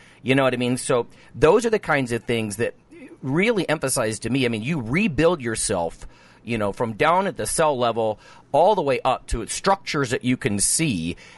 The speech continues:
And to me, that's not just calorie burning, right? Not at all. You're rebuilding yourself. You're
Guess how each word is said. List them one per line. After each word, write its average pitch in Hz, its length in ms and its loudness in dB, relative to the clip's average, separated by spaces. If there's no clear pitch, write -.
And 127 240 0
to 180 120 0
me, 277 140 -2
that's 143 300 0
not 170 240 0
just 143 240 -2
calorie 208 500 2
burning, 98 460 -4
right? 135 340 0
Not 160 260 2
at 160 80 0
all. 147 400 2
You're 113 200 -2
rebuilding 147 960 -2
yourself. 107 580 -4
You're 110 140 -2